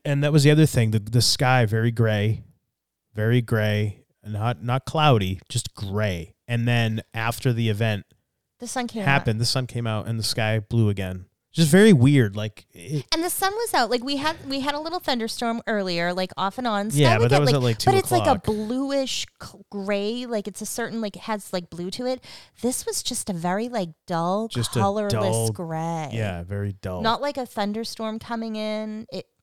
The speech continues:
Speaker 2: it was different.
Speaker 1: Yeah, it was very weird. And then, like I said, the, and now, I mean, even looking out now, the sky's blue.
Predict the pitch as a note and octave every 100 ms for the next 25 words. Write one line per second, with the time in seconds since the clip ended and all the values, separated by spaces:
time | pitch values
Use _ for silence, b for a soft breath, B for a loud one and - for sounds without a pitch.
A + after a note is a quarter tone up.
0 | _ _ - A3 G3+ - A3 - B2+ -
1 | - - B2+ A2 G#2+ A#2+ A2+ G#2 F#2+ F#2
2 | B2 A#2 A2+ A2+ G2 A#2 G2+ G2 A#2 G2+
3 | G2+ - A2 A2+ B2+ F2+ A#2+ A#2+ A2+ B2+
4 | A#2 A2+ G#2+ A#2 G#2 F#2+ A2 G#2 F2+ -
5 | G2+ G2 F#2+ F2+